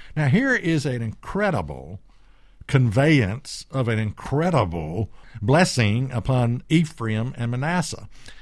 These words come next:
And, uh, if you know the identity of these two boys, Joseph's two boys, Ephraim is,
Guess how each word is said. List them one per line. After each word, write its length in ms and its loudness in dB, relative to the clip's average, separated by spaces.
And, 460 6
uh, 460 0
if 220 -2
you 520 0
know 640 4
the 220 2
identity 640 4
of 100 -4
these 180 -2
two 200 -2
boys, 560 -4
Joseph's 440 2
two 180 2
boys, 480 -2
Ephraim 640 2
is, 240 -4